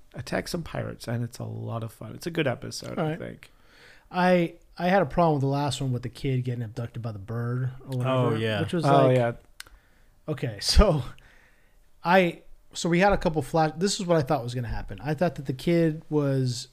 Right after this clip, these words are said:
Speaker 2: or what they should have done, I feel, is that the kid should have gotten abducted, okay, whatever,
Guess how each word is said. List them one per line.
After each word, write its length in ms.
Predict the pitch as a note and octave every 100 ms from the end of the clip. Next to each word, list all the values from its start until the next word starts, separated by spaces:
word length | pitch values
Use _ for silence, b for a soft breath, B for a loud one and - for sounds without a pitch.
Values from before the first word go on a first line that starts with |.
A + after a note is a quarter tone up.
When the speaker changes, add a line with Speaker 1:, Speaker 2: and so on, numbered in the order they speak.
| _
Speaker 2:
or 80 | C#3+
what 180 | C3+ C3
they 60 |
should 220 | C3 F#3 D#3
have 100 | B2+
done, 180 | A#2+
I 80 | A2
feel, 400 | - A#2 G#2 A2 b b b b b -
is 160 | C#3
that 120 | C#3+ C3+
the 60 |
kid 240 | C3 F3+ F3
should 140 | F#3
have 40 | D#3+
gotten 220 | D#3+ C#3+
abducted, 420 | B2+ B2 A#2 B2
okay, 180 | A#2+ B2+
whatever, 540 | B2 A#2+ A2+ A2 B2